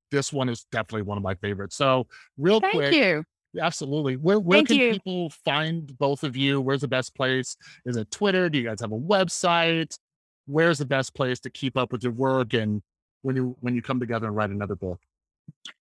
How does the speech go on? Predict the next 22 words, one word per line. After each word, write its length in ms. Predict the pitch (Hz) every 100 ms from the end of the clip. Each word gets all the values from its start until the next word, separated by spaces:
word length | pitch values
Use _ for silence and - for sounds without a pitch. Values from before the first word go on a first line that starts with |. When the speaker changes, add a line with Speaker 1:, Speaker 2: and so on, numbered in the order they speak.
| _ _
Speaker 3:
Uh, 200 | - 240 254
you 120 | 302
can 160 | 415 294
definitely 400 | 285 277 294 285
find 360 | 277 240 233
both 240 | 233 240 -
of 140 | 220
us 420 | 214 214 208 - -
on 260 | 226 226
Twitter. 560 | 220 - 240 196 190 226 _ _ -
Um, 300 | 202 196 190
I'm 240 | 202 214 208 -
at 380 | 208 214 - - _ _ - 196
Gail 200 | 214 202
Sinatra, 520 | - 208 202 220 220
G 240 | - 208 202
A 160 | 196
L 180 | 196 185
E 240 | - 202 190
S 260 | 202 208 202
I 180 | 196 -
N 280 | 196 190